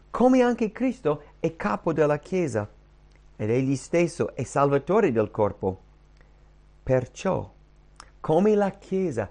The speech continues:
è sottomessa a Cristo, così anche le mogli devono essere sottomesse ai loro mariti in ogni cosa." Sia qua che in altri brani, la parola usata per descrivere il ruolo della moglie è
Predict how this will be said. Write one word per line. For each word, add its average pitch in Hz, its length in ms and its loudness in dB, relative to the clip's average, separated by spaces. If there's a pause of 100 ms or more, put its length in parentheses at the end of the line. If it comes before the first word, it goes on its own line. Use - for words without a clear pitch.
è 131 140 -4
sottomessa 190 800 -2
a 165 140 -4
Cristo, 123 580 -6 (880)
così 143 400 -2
anche 143 400 0
le 120 140 4
mogli 135 360 4
devono 131 340 2
essere 135 280 -2
sottomesse 151 680 -2
ai 127 100 2
loro 160 240 2
mariti 160 540 -4 (220)
in 170 180 -2
ogni 139 320 -2
cosa." 95 420 -8 (1400)
Sia 240 400 -4
qua 131 380 0
che 143 100 -4
in 123 120 -2
altri 135 340 -4
brani, 113 500 0 (500)
la 123 140 0
parola 185 680 -4
usata 131 600 -2
per 123 260 -4
descrivere 123 560 -4
il 90 120 -6
ruolo 131 360 -4
della 117 180 0
moglie 117 460 -2
è 110 180 -8